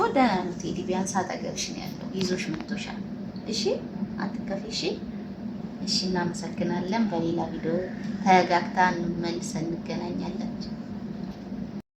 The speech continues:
ያው እዛ ተቀምጠን በጣም ሞሽ እንትን ሆና ነበረ። አስ-፣ ያኔ እምባ እምባ ብሏት ነበር። አሁን ልግለጽለት፣ መግለጽ ፈልጋለሁ ብላኝ ነው። እ፣ ወይ ጓደኞቼ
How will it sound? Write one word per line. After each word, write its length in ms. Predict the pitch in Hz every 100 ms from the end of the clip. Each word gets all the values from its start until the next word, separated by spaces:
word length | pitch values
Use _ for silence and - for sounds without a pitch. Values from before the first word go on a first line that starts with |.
| -
ያው 220 | 302 349 285 262 220 202 165
እዛ 220 | 233 254 262 262
ተቀምጠን 560 | - - 262 285 403
በጣም 340 | 294 233 226 233 226 226
ሞሽ 280 | 214 220 - 247 196 180 180
እንትን 300 | 185 233 277
ሆና 200 | 220 220 185
ነበረ። 400 | 175 180 190 190 214 403 - -
አስ-፣ 220 | 220 220 - 196 185
ያኔ 280 | 190 185 180 190 185 - -
እምባ 200 | 220 233 247
እምባ 260 | 226 220 208
ብሏት 320 | 208 202 214
ነበር። 320 | 220 208 320 494 - - - - - -
አሁን 360 | 214 240 226 226 240 269 262
ልግለጽለት፣ 840 | 214 202 196 202 - 202 190 208 -
መግለጽ 400 | 190 180 190 175 -
ፈልጋለሁ 640 | 208 185 185 190 180 185
ብላኝ 300 | - 214 196 202
ነው። 140 | 330 - - - - - - - - - - - - - - -
እ፣ 120 | 202 202 196 180 180
ወይ 220 | 208 208 190
ጓደኞቼ 560 | 226 214 220 220 208